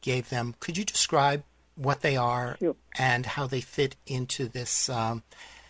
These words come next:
Speaker 1: concept of energy medicine?
Speaker 2: Sure. We can see ourselves as a spectrum of being. Like, when we see colors, they're part of a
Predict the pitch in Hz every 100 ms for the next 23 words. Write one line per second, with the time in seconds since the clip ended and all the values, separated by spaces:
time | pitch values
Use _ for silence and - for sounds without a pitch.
0 | - - 131 123 - 123 - 120 - 131
1 | 127 139 123 117 135 151 147 - _ _
2 | _ _ _ _ - - 185 147 123 120
3 | - 220 269 302 247 240 - 339 415 -
4 | - 240 226 208 - 202 196 - - 196
5 | - - - 196 190 - 175 160 - 170
6 | 156 147 120 - 185 180 - - - -
7 | 214 233 262 277 - 220 190 139 - _
8 | - _ 262 277 - - 254 247 190